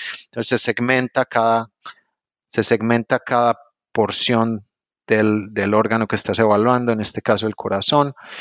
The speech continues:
y se le asigna un número o un nombre, y eso luego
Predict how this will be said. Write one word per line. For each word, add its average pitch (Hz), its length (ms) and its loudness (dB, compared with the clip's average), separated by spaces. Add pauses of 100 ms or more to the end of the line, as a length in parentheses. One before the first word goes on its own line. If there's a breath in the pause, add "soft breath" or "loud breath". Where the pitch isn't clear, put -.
(220 loud breath)
y 127 100 -2
se 120 140 0
le 110 100 2
asigna 104 440 0
un 113 160 2
número 127 520 2
o 120 240 -2
un 101 360 -4
nombre, 123 580 2 (600 loud breath)
y 104 440 -2 (240)
eso 120 480 4 (840)
luego 127 720 2